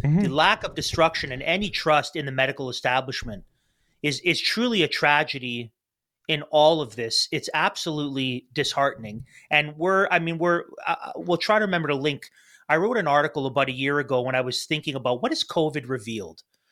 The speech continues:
Speaker 1: Mm-hmm.
Speaker 2: Right? I wrote a series of blog posts called The Great Revealing. What does covid reveal?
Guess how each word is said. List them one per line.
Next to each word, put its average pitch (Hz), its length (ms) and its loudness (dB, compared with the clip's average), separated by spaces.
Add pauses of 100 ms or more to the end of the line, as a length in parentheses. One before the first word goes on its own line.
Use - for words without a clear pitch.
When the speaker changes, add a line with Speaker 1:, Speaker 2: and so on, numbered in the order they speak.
(240)
Speaker 1:
Mm-hmm. 131 280 -4
Speaker 2:
Right? 147 120 2
I 175 40 2
wrote 180 140 2
a - 20 0
series 196 400 0
of 156 100 -2
blog 143 380 2
posts 131 280 -2
called 135 220 2
The 131 60 -8
Great 147 260 0
Revealing. 131 460 -2
What 175 100 2
does 247 140 -2
covid 156 360 0
reveal? 110 520 -4